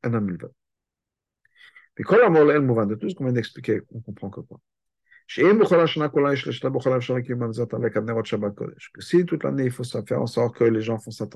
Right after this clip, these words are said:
fassent attention, allumer les bougies de Shabbat. Chez Kol Bat Israël, que chaque fille juive, גם לפני איסור, même avant le mariage.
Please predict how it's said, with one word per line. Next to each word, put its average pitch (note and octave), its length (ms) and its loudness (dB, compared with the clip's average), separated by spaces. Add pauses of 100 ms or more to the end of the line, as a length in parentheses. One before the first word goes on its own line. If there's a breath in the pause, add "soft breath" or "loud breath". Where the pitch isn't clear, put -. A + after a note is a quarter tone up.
(120)
fassent A2+ 200 -6
attention, A2 640 -4 (300)
allumer G#2+ 260 0
les G#2+ 60 4
bougies A2 240 -2
de - 60 -12
Shabbat. - 260 -4 (520)
Chez - 120 -16
Kol D#3 200 6
Bat D3+ 200 2
Israël, C#3 320 -2
que C#3 80 -6
chaque C3 240 -4
fille B2+ 180 -2
juive, A#2 300 0 (540)
גם D#3+ 160 6
לפני F#3 200 0
איסור, D#3 220 -2
même C#3 160 2
avant D#3 140 2
le D3+ 60 -2
mariage. D3 440 -6